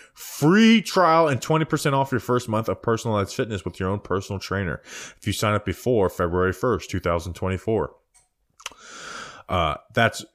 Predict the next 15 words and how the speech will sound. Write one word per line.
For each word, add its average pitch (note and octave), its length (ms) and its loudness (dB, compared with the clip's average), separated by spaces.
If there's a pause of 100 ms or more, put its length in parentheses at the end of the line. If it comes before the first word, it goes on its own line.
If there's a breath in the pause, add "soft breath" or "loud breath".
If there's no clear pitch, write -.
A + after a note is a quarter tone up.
(140)
go F#3+ 540 4 (160)
dot B2+ 340 2
my B2+ 340 0
copilot C#3+ 720 0
dot A#2+ 280 0
com B2+ 320 0
slash G#2 380 -2
giants A#2+ 320 -2
to - 60 -4
get F#2 100 0
a F2 40 0
free C3 280 -2
fourteen-day A2 600 -2
trial D3+ 440 0
and E2+ 180 -4